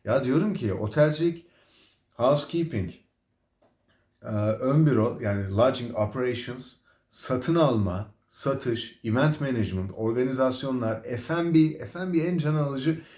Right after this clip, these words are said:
noktalarından biridir. Çalışınca kadının kafa basmıyor. Şimdi sen bulduğun iş kontratıyla nasıl gidip bu zihniyetteki insanlardan vize alabileceksin, anlıyor musun?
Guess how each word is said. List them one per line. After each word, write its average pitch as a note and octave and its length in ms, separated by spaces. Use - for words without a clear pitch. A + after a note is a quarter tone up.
noktalarından C#3+ 680
biridir. D3+ 260
Çalışınca E3 640
kadının D3 360
kafa C3+ 280
basmıyor. A2 400
Şimdi D3 480
sen E3+ 340
bulduğun E3 400
iş - 240
kontratıyla D3+ 720
nasıl F3+ 240
gidip C3 320
bu C#3 180
zihniyetteki C3+ 760
insanlardan C3 840
vize A#2+ 240
alabileceksin, A2+ 800
anlıyor A2 320
musun? F#2+ 200